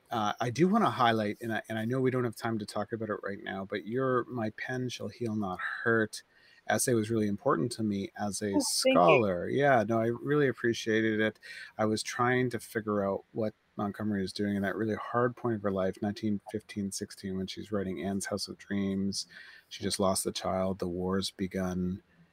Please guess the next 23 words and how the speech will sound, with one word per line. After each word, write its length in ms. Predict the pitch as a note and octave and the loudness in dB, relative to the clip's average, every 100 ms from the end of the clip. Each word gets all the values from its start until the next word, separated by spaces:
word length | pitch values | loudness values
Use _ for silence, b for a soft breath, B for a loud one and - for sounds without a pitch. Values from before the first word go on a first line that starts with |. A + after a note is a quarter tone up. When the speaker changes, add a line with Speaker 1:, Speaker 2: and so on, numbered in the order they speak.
| _ | _
Speaker 1:
And 140 | A2+ A2+ | 0 4
then 180 | A2 A2 | 4 4
she 160 | - - | 2 -2
pulls 300 | - C3 B2+ | 2 4 6
out 180 | B2+ - | 4 4
this 200 | G2+ - | 0 0
really, 560 | G2 G#2 G#2+ G2 F#2 | 2 4 4 4 0
I 100 | C#2+ | -2
think, 220 | - G2 F#2+ | -6 -6 -4
literary 680 | F#2+ G#2+ G#2 F#2+ F2+ F2+ | 0 4 4 4 2 0
and 160 | F2+ F#2 | -2 -6
philosophical 800 | - F#2+ F2+ F#2 F#2 F#2+ - E2+ - | -4 -2 0 0 -2 -6 -6 -8 -4
book. 380 | F#2+ F#2+ - - | -4 -4 -10 -10
And, 520 | G#2+ F#2 F#2 F#2 F2+ - b b b b b b | -6 -4 -4 -6 -8 -12 b b b b b b
and 300 | G2+ G2 F#2+ | 0 2 2
so 180 | - - | 2 2
your, 400 | G2+ G#2 G#2 F#2+ - | 4 6 6 4 2
your 200 | B2 G2+ | 0 2
essay 580 | G2 - - G#2 G2 F#2 | 4 4 4 4 4 4
about, 500 | F2+ F#2 F2+ - - - - | 2 -2 -2 -4 -6 -8 -14
um, 440 | F#2+ F2 F2 F2 - - - | -10 -8 -10 -14 -18 -18 -4
writing 540 | G#2 G2 G2 F#2+ F#2 F2 | 4 6 6 4 2 0
as, 560 | F2 F2+ F2+ F2+ F#2+ | -4 -4 -4 2 2